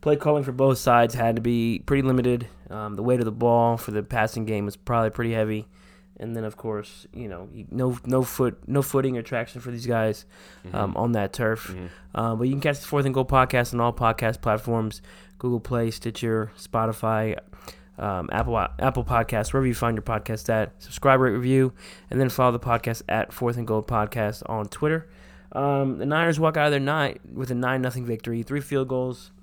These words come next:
Speaker 1: uh, by Robbie Gould was the difference in this game. Um, like I just said, though, the, the rain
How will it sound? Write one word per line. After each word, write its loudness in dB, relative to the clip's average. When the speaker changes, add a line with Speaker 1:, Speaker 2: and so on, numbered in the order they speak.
Speaker 1:
uh, -8
by -6
Robbie -4
Gould -2
was -4
the -12
difference -8
in -10
this -10
game. -6
Um, -8
like -4
I -2
just -8
said, -4
though, -2
the, -8
the -4
rain 0